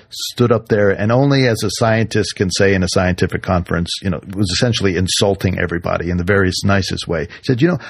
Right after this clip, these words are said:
I used to be in the H I V research community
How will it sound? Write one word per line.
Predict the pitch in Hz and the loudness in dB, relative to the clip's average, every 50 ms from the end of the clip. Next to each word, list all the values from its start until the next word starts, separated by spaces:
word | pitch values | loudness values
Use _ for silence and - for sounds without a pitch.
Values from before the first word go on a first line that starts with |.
| - - | -6 -4
I | 151 | -2
used | 147 151 196 214 185 - | 0 2 2 0 0 0
to | - 170 | -2 0
be | 143 156 165 165 156 - | 2 2 2 2 0 0
in | - 139 143 135 | 2 2 4 4
the | 120 120 - - | 4 2 2 2
H | 123 127 120 - 131 | 2 2 2 2 2
I | 120 117 | 2 2
V | 101 92 104 113 110 110 110 104 | 2 2 2 4 4 4 4 2
research | - 87 104 107 101 - - 101 95 92 - - | 2 2 2 2 2 2 0 0 0 -2 -2 -4
community | - 98 98 95 92 90 85 87 87 87 87 | -4 -2 -2 0 -2 -2 -2 -4 -6 -6 -8